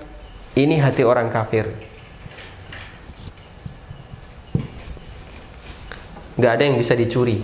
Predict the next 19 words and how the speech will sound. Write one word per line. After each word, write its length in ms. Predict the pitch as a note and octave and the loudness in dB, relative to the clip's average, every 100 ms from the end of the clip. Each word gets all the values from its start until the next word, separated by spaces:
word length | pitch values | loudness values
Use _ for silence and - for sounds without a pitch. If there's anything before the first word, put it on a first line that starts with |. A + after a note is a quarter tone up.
| - | -2
Mereka 280 | - B2+ D3+ C3+ | 2 2 4 4
nggak 120 | - | 4
punya 200 | C#3 D3 | 4 6
iman. 260 | D3 A#2 G2 - - - - - - - - - - - - - - | 6 4 2 -8 -16 -18 -18 -20 -20 -16 -16 -16 -14 -12 -12 -14 0
Mereka 320 | B2+ C3 D#3+ C#3 | 4 6 6 6
nggak 140 | A#2 | 6
punya 240 | C3+ C3+ B2+ | 6 6 4
amal. 360 | C3 G2+ G#2 - - - - - - - | 4 2 -2 -10 -16 -20 -18 -18 -8 4
Mau 160 | D3 E3 | 6 8
ngambil 300 | E3+ C#3 C#3 | 6 6 6
apa?" 240 | C3+ F#2+ G2 - - - - - - - - - | 4 -2 -4 -12 -18 -20 -20 -18 -16 -16 -14 -2
Dia 320 | A#2+ C3 F3+ F3+ | 4 6 6 6
tidak 320 | E3+ D#3+ - | 6 6 6
melakukan 480 | D#3 D3+ C#3+ C#3 C3+ | 6 6 4 2 4
iman 280 | C#3+ F3+ G#3 | 6 6 6
dan 80 | D3 | 2
tidak 240 | C3+ C3+ | 4 2
melakukan 320 | B2+ A#2+ C#3 | 4 2 2
ibadah. 380 | A#2 G#2 - - | 0 -2 -4 -8